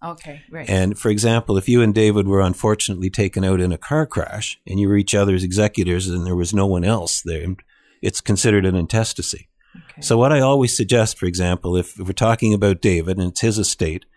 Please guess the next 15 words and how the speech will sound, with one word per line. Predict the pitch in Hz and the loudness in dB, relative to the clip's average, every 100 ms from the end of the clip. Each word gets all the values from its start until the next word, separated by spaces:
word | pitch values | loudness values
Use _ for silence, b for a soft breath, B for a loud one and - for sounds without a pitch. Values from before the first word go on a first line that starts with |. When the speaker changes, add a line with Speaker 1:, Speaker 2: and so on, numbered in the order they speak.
| b b - | b b -4
Speaker 2:
and | 95 | 2
you're | 117 | 4
the | 123 | 4
executor, | 107 101 101 - 78 80 104 B B B B | 2 2 0 0 -6 -8 -12 B B B B
I | 98 | 2
always | 113 143 143 | 4 4 0
suggest | - 120 120 - | 0 0 0 0
an | 104 | 0
alternate. | 110 120 - 73 - - - B B B | 2 0 -2 -8 -12 -20 -20 B B B
And | 90 110 | -2 2
that's | 120 - | 2 0
usually | 117 120 113 117 | 2 2 2 0
a | 90 | 0
child, | - 90 87 98 113 | -4 -2 -2 -2 -4
uh, | 98 | -6